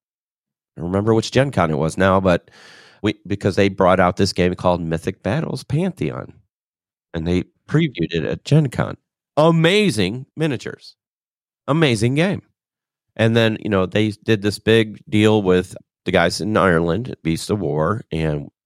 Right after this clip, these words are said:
we promoted heavily, and they did this Kickstarter for it. Very successful, and the game came out 'cause it was actually a combination of Monolith and Mythic Games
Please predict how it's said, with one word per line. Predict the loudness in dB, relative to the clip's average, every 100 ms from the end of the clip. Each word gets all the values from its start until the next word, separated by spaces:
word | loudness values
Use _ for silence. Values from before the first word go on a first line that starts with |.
| -6
we | -2 -2
promoted | -2 0 0 0 -2
heavily, | -4 -2 -2 0
and | -2 -6 _ -2
they | -2
did | -2 -4
this | -4 -6 _ _ _ _
Kickstarter | -2 0 2 0 0
for | -4 -8
it. | -14 _ _ _ _ _ -2
Very | 0 2
successful, | 0 0 0 0 0 -4 -4 0
and | 2
the | 4
game | 2 0
came | 0 0 0
out | -4 -8 _ _ _ _ _ _ _
'cause | -4 0
it | 2
was | 2 2
actually | 0 -2 -2 0
a | 0
combination | -2 -4 -2 -2 -2 -2
of | -4
Monolith | 0 0 2 0 -2 -4 -16 _ _ _ _ _ _ 2
and | 4 4 2
Mythic | 2 0 -2 -12 -20 _
Games | -2 -2 -2 -12